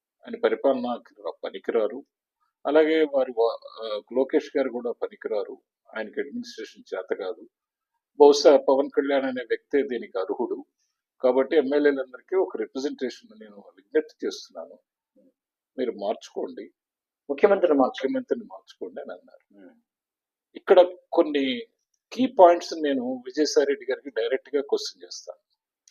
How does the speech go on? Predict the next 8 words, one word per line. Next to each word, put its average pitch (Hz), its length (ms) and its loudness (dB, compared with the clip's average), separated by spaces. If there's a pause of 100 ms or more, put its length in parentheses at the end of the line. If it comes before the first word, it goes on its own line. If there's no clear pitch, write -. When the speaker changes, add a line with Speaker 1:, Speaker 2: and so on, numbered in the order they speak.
(600)
Speaker 1:
అక్కడ 147 160 0
ఇంకొక 175 320 2
విషయం 175 240 -2
కూడా 147 180 2
అన్నారు, 110 260 -6
చంద్రబాబు 165 640 2
నాయుడు 156 220 0
గారు 139 400 -2